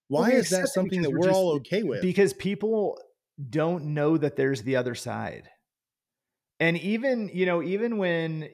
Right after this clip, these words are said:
Speaker 1: you know, I've, I've been on stage with, with dudes that are doing way more than I am, and, um, but they're grinding. And I'm like, I, I, I actually have, like,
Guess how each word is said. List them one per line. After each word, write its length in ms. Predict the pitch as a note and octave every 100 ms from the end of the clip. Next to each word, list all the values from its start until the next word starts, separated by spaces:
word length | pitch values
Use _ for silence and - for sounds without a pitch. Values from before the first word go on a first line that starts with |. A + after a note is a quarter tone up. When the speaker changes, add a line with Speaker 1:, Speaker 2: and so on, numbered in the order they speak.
| -
Speaker 1:
you 160 | F#3
know, 140 | G#3 C#3
I've, 180 | D3 -
I've 180 | D3+ B2 - _ -
been 140 | D3
on 120 | C#3 C3+
stage 320 | C3 C#3 A#2+
with, 120 | A2+ -
with 460 | A#2+ B2 A#2 - A2
dudes 260 | C3+ B2+
that 100 | B2
are 60 | A#2+
doing 240 | A#2+ A#2
way 140 | B2 C3
more 180 | C3 B2
than 140 | B2
I 200 | C3 D3
am, 200 | C3 A#2+
and, 240 | A#2 A2+ -
um, 440 | A2 B2 A#2 A2 - _ -
but 140 | C#3+
they're 100 | C#3+
grinding. 560 | A2 A2+ G#3 G3 D2+ D2+ _ _ _ _ _ _ _ _ _ _ _ -
And 160 | C#3+
I'm 100 | D3
like, 200 | D#3 D3+ -
I, 180 | E3 -
I, 240 | D#3+ F#3+ G3+
I 180 | D#3+ G#3+
actually 520 | G#3+ E3 F3 - F#3
have, 380 | D3+ C3 D3+ G3
like, 240 | F3 C#3+